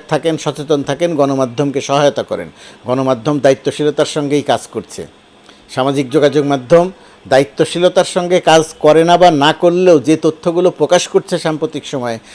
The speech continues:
সেগুলো কোনোকে তো কিন্তু একেবারে হেলাফেলা করার মতো নয়। তার মানে হচ্ছে দুর্নীতির বিরুদ্ধে আমরা যে কথা শুনছি, দুর্নীতির ব্যাপকতা এবং বিস্তৃতি তার চেয়ে আরও অনেক ভয়াবহ।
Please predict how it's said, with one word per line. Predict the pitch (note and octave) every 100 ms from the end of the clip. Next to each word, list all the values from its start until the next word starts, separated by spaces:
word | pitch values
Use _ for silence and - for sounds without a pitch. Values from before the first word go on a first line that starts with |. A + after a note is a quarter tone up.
| -
সেগুলো | - D#3+ D#3+ F3
কোনোকে | F3+ E3+ F3 - F3+
তো | F3
কিন্তু | F3 E3
একেবারে | D#3+ E3 E3
হেলাফেলা | D3 D#3+ D#3+ D#3+ D3+
করার | D3+ C#3+
মতো | C3+ B2+
নয়। | A2+ G2 D2+ _ - - - - _ -
তার | A#2+
মানে | A#2+ D#3+
হচ্ছে | F#3+ F#3+ A3+ B3+ - _ _ _ _ _ _ _ _ _ _ _ _ _ -
দুর্নীতির | D3 F3 F3+ G3+
বিরুদ্ধে | D3+ F3+ D#3+ G3+
আমরা | F3+
যে | F3 F3+
কথা | D3+ F3
শুনছি, | - F#3 F3 B3 F4 -
দুর্নীতির | A2+ D3+ D#3+ D#3+ F3+ D3+
ব্যাপকতা | A2+ D3 E3 F3 D#3+ E3
এবং | D#3 D#3 A#2+
বিস্তৃতি | D3 - E3 D3 B3 - _ _
তার | C#3 -
চেয়ে | - F3+
আরও | C#3 C#3
অনেক | C#3 C3+ G2 -
ভয়াবহ। | A#2+ F2 F2